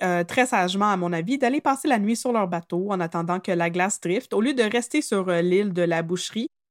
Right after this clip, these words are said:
Mais, euh, apparemment, ils ont pas fermé l'œil de la nuit. Euh, on les comprend, parce qu'on est en mille huit cent vingt-neuf aussi, puis le monde sont très, on va pas dire superstitieux, mais tu sais, je veux dire, il y avait peur des fantômes puis tout, là. Tu sais, c'est certain.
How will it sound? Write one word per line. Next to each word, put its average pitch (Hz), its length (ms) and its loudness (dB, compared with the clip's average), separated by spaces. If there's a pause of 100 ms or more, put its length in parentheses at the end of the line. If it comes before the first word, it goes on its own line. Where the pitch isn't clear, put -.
(120)
Mais, 220 280 2
euh, - 40 -2
apparemment, 254 580 4
ils 247 140 0
ont 202 80 0
pas 226 200 2
fermé 196 400 0
l'œil 196 200 2
de 175 120 -2
la 165 160 -4
nuit. 190 440 -6
Euh, 175 240 0
on 180 80 -2
les 175 120 -2
comprend, 175 320 -8
parce 277 180 -10
qu'on 214 160 -6
est 190 100 -8
en 180 60 -2
mille 175 140 -4
huit 175 80 -6
cent 165 160 -8
vingt-neuf 151 400 -10
aussi, 214 200 -8
puis 233 140 -8
le 170 140 0
monde 180 220 -4
sont 165 200 -8
très, 196 160 -8 (240)
on 196 60 0
va 208 100 4
pas 302 140 4
dire 330 160 0
superstitieux, - 800 -4
mais 156 120 -6
tu - 60 -8
sais, 196 100 -2
je 170 60 -4
veux 170 80 -2
dire, 170 160 -4 (340)
il 175 40 -2
y - 20 2
avait 165 160 -4
peur 160 180 -4
des 165 100 -4
fantômes 165 540 -6
puis - 100 -20
tout, 269 140 -6 (140)
là. 294 80 -4 (480)
Tu 220 80 -4
sais, 269 80 -4 (440)
c'est 165 100 -6
certain. 170 300 -4